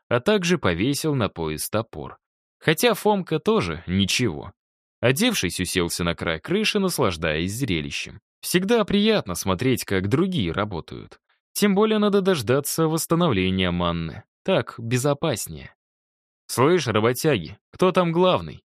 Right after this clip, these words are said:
Мое внимание привлек непонятно откуда возникший мужик. Он настойчиво шел к незакрытой части забора,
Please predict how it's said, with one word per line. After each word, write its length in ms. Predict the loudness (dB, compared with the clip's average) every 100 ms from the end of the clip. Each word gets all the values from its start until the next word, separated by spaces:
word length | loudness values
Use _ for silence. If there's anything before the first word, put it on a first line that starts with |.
| _ _
Мое 220 | 0 2
внимание 560 | 2 2 0 0 -2 -6
привлек 420 | -2 0 0 0
непонятно 600 | -2 0 0 0 -2 -2
откуда 400 | -4 -2 0 2
возникший 580 | 2 0 -2 -6 -6 -4
мужик. 520 | -4 -4 -8 -12 -20 _ _ _ _
Он 180 | 0 2
настойчиво 640 | 2 2 2 2 2 0 0
шел 320 | 0 0 0
к 80 | 0
незакрытой 600 | 0 0 0 -2 -2 -2
части 400 | 0 0 -2 -4
забора, 560 | -2 -2 0 2 0